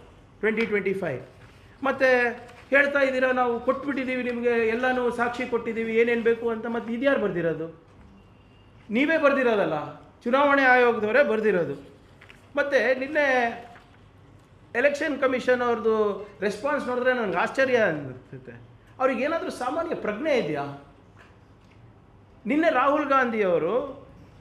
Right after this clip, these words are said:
ಎಲ್ಲನ ಹೇಳಿದಾರ, "ವೋಟ್ ಡಿಲೀಟ್ ಮಾಡ್ಲಿಕ್ಕೆ ಆನ್‌ಲೈನ್ ಅವಕಾಶ ಮಾಡ್ಕೊಡ್ತಾ ಇದ್ದೀರಾ" ಅಂತ. He never said that.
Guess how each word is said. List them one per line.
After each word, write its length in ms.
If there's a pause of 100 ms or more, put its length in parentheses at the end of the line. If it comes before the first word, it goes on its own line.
(880)
ಎಲ್ಲನ 400
ಹೇಳಿದಾರ, 440
"ವೋಟ್ 420
ಡಿಲೀಟ್ 320
ಮಾಡ್ಲಿಕ್ಕೆ 360
ಆನ್‌ಲೈನ್ 520
ಅವಕಾಶ 320
ಮಾಡ್ಕೊಡ್ತಾ 480
ಇದ್ದೀರಾ" 280
ಅಂತ. 120
He 180
never 260
said 200
that. 220